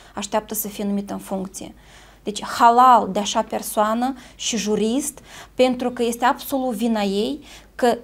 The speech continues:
patru cliente ale mele nu vor vedea niciodată remediu pe violul de care au suferit.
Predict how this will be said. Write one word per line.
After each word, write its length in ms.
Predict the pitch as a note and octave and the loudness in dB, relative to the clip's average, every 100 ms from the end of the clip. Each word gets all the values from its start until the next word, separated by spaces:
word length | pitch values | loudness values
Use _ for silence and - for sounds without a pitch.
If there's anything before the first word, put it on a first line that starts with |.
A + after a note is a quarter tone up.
| - | -2
patru 500 | - B3 C#4 D4 D4 D4 | 4 6 4 -2 -4 -4
cliente 480 | A3+ G#3+ A3+ A3 | -2 0 -2 -2
ale 240 | G#3+ G3 F#3 | -4 -2 -4
mele 360 | G3 A3+ A3+ G#3+ | -4 -6 -6 -4
nu 240 | A3+ B3+ | -2 0
vor 180 | A3+ G#3+ | -2 -4
vedea 300 | G#3+ G3 G#3+ | -4 -2 -2
niciodată 880 | G#3 B3 B3 G#3+ G#3+ G3+ A3 C4 - - - - - | -2 -4 -2 0 0 0 0 -2 -2 -10 -20 -16 -4
remediu 880 | G#3+ B3+ A#3+ B3 A3 F3+ A#3 D#4+ E4 - - - | 2 4 4 4 2 0 2 2 -2 -10 -20 -4
pe 300 | B3 C4 C#4 | 2 4 2
violul 500 | G3+ A3 G#3+ B3+ B3+ G3 | 0 2 2 2 0 -2
de 100 | G#3 | -4
care 240 | A3 G#3+ | -4 -2
au 120 | G#3+ | -4
suferit. 520 | G3+ G3+ - G3 E3 | -6 -12 -10 -12 -14